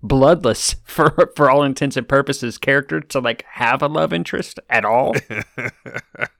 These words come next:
Speaker 1: I don't, I don't know what that was about, but I'm like, "Yo, this is, this is gonna happen."
Speaker 2: It felt right. You
Speaker 1: It
Speaker 2: were being
Speaker 1: did.
Speaker 2: pushed by some other characters, and you just kinda fell into it. And I haven't figured out, you know, I'm sure, because it's your character, I haven't figured out whether it's love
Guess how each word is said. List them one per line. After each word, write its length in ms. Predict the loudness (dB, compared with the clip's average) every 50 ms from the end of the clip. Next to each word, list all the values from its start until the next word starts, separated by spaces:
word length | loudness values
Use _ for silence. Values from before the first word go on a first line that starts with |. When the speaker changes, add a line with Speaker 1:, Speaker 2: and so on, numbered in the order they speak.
| -10 -10 -10 -10 _ _
Speaker 1:
I 100 | -16 -12 -12
don't, 120 | -12 -12 -10 -10
I 80 | -6
don't 140 | -6 -4 -4
know 80 | -6 -4
what 200 | -4 -4 0 0
that 120 | 0 0
was 140 | 0 -6 -8
about, 320 | -6 -4 -4 -4 -4 -4
but 100 | -6 -6
I'm 100 | -6 -6
like, 200 | -6 -8 -8 -8
"Yo, 200 | -6 -6 -6 -8 -8
this 220 | -8 -8 -8 -6 -8
is, 140 | -12 -14 _ _ _ _ _
this 220 | -10 -10 -8 -8
is 100 | -10 -10
gonna 200 | -10 -12 -12 -12
happen." 460 | -10 -8 -8 -8 -8 -12 -20 _ -20 _ _ _ _ _ _ _ _ _ _ _ _ _ _ _ -8
Speaker 2:
It 140 | -8 -8 -8
felt 340 | -6 2 4 4 4 4 -2
right. 360 | 0 2 4 4 4 2 -2 0
You 80 | 2 4
Speaker 1:
It 40 | 4
Speaker 2:
were 60 | 6
being 200 | 8 8 8 8
Speaker 1:
did. 80 | 6 4
Speaker 2:
pushed 280 | 2 0 0 -4 -2
by 140 | 2 2 2
some 200 | 4 2 -2 -2
other 200 | -2 -2 -2 -4
characters, 720 | -2 0 2 2 2 2 0 -2 -4 -4 -4 -4 -8 -10
and 420 | -4 -2 0 0 0 -2 -6 -14 -16 _ _
you 280 | -20 -20 -20 -20 -20
just 240 | _ -16 -16 -16 _
kinda 200 | -16 -14 -14 -6
fell 200 | -2 -2 -2 -2
into 140 | -2 -4 -4
it. 100 | -4 -4
And 160 | -12 -12 -8
I 180 | -2 0 2 2 2 2
haven't 260 | 2 2 0 0 -2
figured 280 | -2 -2 0 2 4 4
out, 260 | 6 4 4 2 -2
you 180 | -6 -6 -2 0
know, 180 | 0 0 2
I'm 120 | 0 -2 -4
sure, 320 | -2 -2 0 0 0 0
because 260 | -2 -4 -8 -8 -8
it's 140 | -8 -12 -14
your 80 | -14 -8
character, 340 | -6 -6 -6 -4 -6 -14 -14 _ -20 -20 -20 -20 -20 -20 _ _
I 160 | -4 -2 2 2
haven't 260 | 2 2 0 -4 -2
figured 240 | -2 -2 0 2 2
out 220 | 2 2 0 0
whether 240 | 0 0 0 0 0
it's 240 | -4 -6 -10 -8 -8
love 680 | -2 2 4 4 4 4 2 0 -2 -4 -4 -6 -8